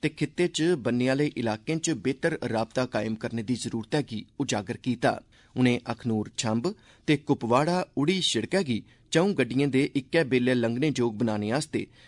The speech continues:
ते ग्रामीण इलाकें च सिड़कें ते सुरंगें गी तौले सबूरा करने लेई प्रधानमंत्री ग्राम सिड़क योजना तैह्त दित्ते जाने आह्ले रपेऽ पैसे च बाद्धा करने लेई बी आखेआ। गडकरी होरें इनें सभनें मामलें पर फौरी तौर पर कार्रवाई करने दा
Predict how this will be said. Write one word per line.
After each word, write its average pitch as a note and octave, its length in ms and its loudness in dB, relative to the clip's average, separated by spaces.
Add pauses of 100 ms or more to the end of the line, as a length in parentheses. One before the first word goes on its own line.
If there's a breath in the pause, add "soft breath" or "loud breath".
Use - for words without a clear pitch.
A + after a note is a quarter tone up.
(140)
ते C3 80 4
ग्रामीण A#2 420 0
इलाकें C#3 380 0
च E3 100 -4
सिड़कें C3+ 440 -2
ते D3 120 -2
सुरंगें A2+ 500 -2
गी A2 180 -4 (280 soft breath)
तौले D#3+ 280 4
सबूरा A2+ 420 -2
करने B2 300 -2
लेई B2 240 2 (220 loud breath)
प्रधानमंत्री D#3 600 0
ग्राम A#2+ 300 0
सिड़क A2+ 320 -4
योजना A2+ 420 -2
तैह्त B2+ 300 -2
दित्ते A2+ 320 -4
जाने A2+ 280 -2
आह्ले A#2 180 0
रपेऽ A2+ 260 -2
पैसे A2 320 -4
च B2 120 -6
बाद्धा A#2 440 -2
करने A2+ 300 -6
लेई A2 140 -4
बी A#2 160 -6
आखेआ। A#2 440 0 (380 loud breath)
गडकरी C#3+ 360 2
होरें G3+ 240 2
इनें D3 400 0
सभनें E3+ 380 -2
मामलें A#2+ 400 0
पर B2+ 220 0 (260 soft breath)
फौरी F#3 320 2
तौर A#2 240 0
पर C3 180 -2
कार्रवाई A2 460 -2
करने B2 300 -4
दा G#2 200 -6